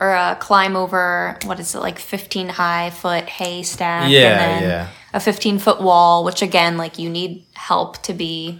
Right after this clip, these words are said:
Speaker 2: Their monkey bars is,
Speaker 1: climbing
Speaker 2: are
Speaker 1: over.
Speaker 2: pretty cool. Uh, Funky Monkey.
Speaker 1: Yeah.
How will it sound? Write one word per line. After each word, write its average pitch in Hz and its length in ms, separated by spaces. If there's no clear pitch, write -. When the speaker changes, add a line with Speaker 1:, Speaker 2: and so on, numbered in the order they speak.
Speaker 2:
Their 170 120
monkey 175 320
bars 90 260
is, 92 60
Speaker 1:
climbing 113 140
Speaker 2:
are 107 180
Speaker 1:
over. 98 80
Speaker 2:
pretty 95 200
cool. 90 360
Uh, 95 160
Funky 123 360
Monkey. 107 560
Speaker 1:
Yeah. 190 300